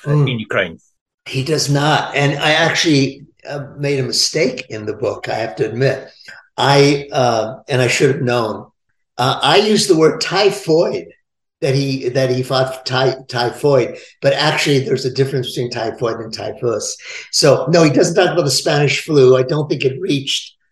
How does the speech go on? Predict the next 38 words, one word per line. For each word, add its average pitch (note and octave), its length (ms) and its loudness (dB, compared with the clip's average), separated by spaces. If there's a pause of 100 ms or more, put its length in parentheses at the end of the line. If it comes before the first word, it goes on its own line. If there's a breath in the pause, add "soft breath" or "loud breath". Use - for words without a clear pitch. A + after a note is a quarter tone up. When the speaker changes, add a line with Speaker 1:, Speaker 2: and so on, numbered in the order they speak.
(100)
Speaker 2:
uh, A2+ 320 -2
that B2 280 -2
far B2+ 280 2
into B2+ 160 -4
Eastern C3 480 -4
Europe, B2 400 2 (180 loud breath)
but B2 160 -6
typhus C3 640 2 (140)
was, C3+ 460 4
was B2+ 280 2
a, A2+ 280 -4
was C3 360 4
a G#2+ 140 -6
problem F#2 540 -8
indeed. G2+ 520 -6 (640)
You A#3+ 120 2
know, B3+ 380 4
you, A3 320 -4
uh, G3 60 4
one A#3 200 2
of B3 60 2
the - 60 -4
things G#3+ 300 2
that F#3 140 0
I E3 80 2
think, F#3 380 0 (340)
um, C#3 440 -4 (140)
we D3 360 0
should D#3 500 2
talk F3+ 260 0
about C#3+ 340 0
are D3 200 4
with C#3+ 180 2
the D3+ 180 -2
implications D3+ 760 -4
of B2 140 -4
Gumner's B2+ 420 0
account. C3 540 -6